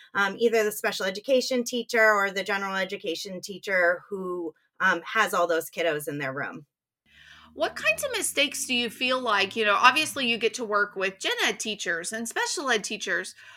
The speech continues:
Speaker 2: What kinds of mistakes do you feel like you're seeing over and over again amongst either maybe just gen ed or maybe just special ed, but I imagine it's probably across the board. What mistakes do you see people making?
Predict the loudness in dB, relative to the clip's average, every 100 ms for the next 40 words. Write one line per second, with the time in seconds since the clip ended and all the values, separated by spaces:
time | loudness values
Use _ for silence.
0 | -20 -4 -4 0 -2 0 -2 -2 -4 2
1 | 2 2 -6 -6 -4 -4 0 0 0 -4
2 | -2 -2 0 0 0 2 2 2 -4 0
3 | 0 2 4 4 6 6 6 4 2 4
4 | 2 -2 -8 -2 2 4 4 0 0 0
5 | 0 0 -2 0 0 4 2 2 0 4
6 | 4 4 4 4 2 2 2 4 4 4
7 | 6 6 6 8 8 8 2 -6 6 6
8 | 6 0 0 -4 2 2 2 -2 -6 -4
9 | -4 -4 -6 -4 -6 2 2 2 -4 -2
10 | 0 -2 -6 -6 -6 -4 -2 -4 -6 -14